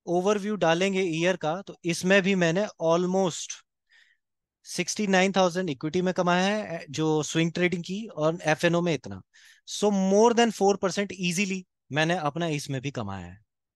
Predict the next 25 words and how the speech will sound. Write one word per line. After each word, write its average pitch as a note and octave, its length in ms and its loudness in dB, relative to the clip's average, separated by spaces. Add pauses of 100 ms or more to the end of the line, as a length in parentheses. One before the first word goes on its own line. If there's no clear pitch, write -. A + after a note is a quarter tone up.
(160)
ठीक D#3 140 -4
है G3+ 80 0
सर? F3+ 160 -6 (720)
Now F3 300 4
let's F#3+ 300 2
go E3 120 0
to A3+ 180 -6 (1000)
verified C3+ 480 2
पीएनएल। D3 440 -6 (260)
ये C#3+ 240 2
देखिए C3 300 0
मेरा C#3 340 -2 (100)
वेरीफाइड C3 600 0
पीएनएल। C3 380 -6 (920)
ठीक F3 180 -12
है, B2 240 -10 (120)
इसमें G3 300 4
मैंने F#3+ 200 6
कोई F#3 160 2
डिस्क्रिप्शन E3 480 0
वगैरह D#3 260 0
कुछ D3+ 220 -6
नहीं D#3 180 -2
डाला D3 240 2
है। D#3 240 -6